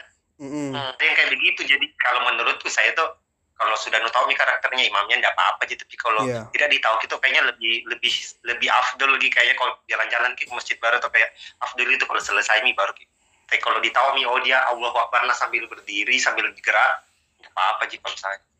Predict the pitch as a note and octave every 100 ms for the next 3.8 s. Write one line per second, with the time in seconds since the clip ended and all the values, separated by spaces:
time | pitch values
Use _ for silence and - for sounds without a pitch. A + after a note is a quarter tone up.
0 | _ _ - _ _ C#3 C#3+ - C3 C3
1 | G#2 - _ _ _ _ - - _ _
2 | _ _ _ _ _ _ _ _ _ -
3 | C#3 C3 A#2+ - C3 C#3 C3 B2+